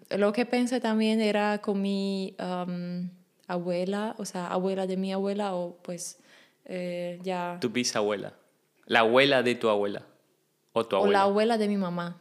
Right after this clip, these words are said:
Speaker 2: La abuela de
Speaker 1: Sí.
Speaker 2: tu mamá.
Speaker 1: Sí, exacto. O sea, ella s-, mm, se murió cuando yo era pequeña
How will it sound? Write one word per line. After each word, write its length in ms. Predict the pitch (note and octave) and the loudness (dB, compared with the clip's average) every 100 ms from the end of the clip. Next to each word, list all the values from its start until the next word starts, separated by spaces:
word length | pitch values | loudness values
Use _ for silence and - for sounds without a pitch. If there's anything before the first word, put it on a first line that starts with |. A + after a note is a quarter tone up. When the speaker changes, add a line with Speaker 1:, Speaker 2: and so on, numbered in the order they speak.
| - | -10
Speaker 2:
La 120 | A2+ A2+ | -2 0
abuela 240 | A2+ A#2+ | 2 0
de 60 | A2 | 0
Speaker 1:
Sí. 60 | |
Speaker 2:
tu 80 | G#2 | -4
mamá. 300 | G#2 G2+ G2+ _ _ _ | -6 -8 -12 _ _ _
Speaker 1:
Sí, 280 | - G3 F3+ | -10 -6 -6
exacto. 580 | F3 F#3 F#3 - F3+ - | -6 -12 -12 -8 -10 -8
O 60 | F3+ | -6
sea, 440 | G3+ F#3+ F#3 F3 | -2 2 2 2
ella 220 | F3+ F#3+ F#3+ | 2 0 -2
s-, 240 | F#3 G3 F#3+ | -6 -10 -8
mm, 300 | F#3+ F3+ F3+ | -6 -6 -6
se 140 | G3 | -4
murió 320 | G3 G3 G3 | -2 0 0
cuando 220 | G3 F#3+ | 0 -2
yo 120 | F#3+ F#3+ | 0 0
era 200 | G3 G3 | 0 -2
pequeña 580 | G#3 G#3 G3 G#3 A#3+ | -6 -4 -2 -2 -4